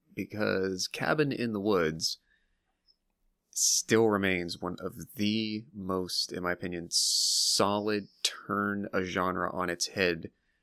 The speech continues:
movies that, that I've ever seen. And even with horror, where there's a, obviously the, the,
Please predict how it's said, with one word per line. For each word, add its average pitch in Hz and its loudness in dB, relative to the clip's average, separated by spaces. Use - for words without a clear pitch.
movies 85 -2
that, 64 0
that 82 2
I've 85 0
ever - -2
seen. - -4
And 87 0
even 139 0
with 127 -4
horror, 95 2
where 90 0
there's 90 -2
a, 87 -4
obviously 101 4
the, - -2
the, 98 0